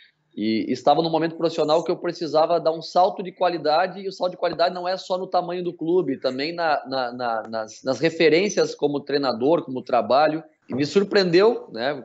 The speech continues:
através do, do Diego Cabreira e do Júnior Chávarri, naquele momento, o convite pra assumir a categoria sub-quinze. Uma ta-, categoria tão jovem, né, de atletas tão jovens, e que eu não tinha uma experiência prévia nesse, nesse nicho específico.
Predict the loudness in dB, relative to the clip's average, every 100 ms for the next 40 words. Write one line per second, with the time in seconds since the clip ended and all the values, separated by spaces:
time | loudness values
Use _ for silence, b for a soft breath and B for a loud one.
0 | -12 -12 -4 -2 2 2 0 -6 -4 -6
1 | 0 -2 2 0 2 2 2 2 -4 -8
2 | -8 -8 0 2 2 -2 -4 -6 -6 -6
3 | -2 -4 2 2 2 -2 -2 0 0 0
4 | -2 0 0 -2 0 0 0 -2 -6 -4
5 | -4 -2 -2 -6 _ b b b b -4
6 | -2 0 0 2 4 4 2 -2 -2 2
7 | 4 2 0 -6 -8 -10 -10 -8 -8 -8
8 | -10 -10 -4 2 2 0 -8 -6 -4 -4
9 | -6 -6 -4 -4 2 2 2 0 0 2
10 | 2 2 -2 -4 -6 -6 -8 -4 -6 -4
11 | -2 -2 -2 -6 -6 -6 -4 -10 -10 _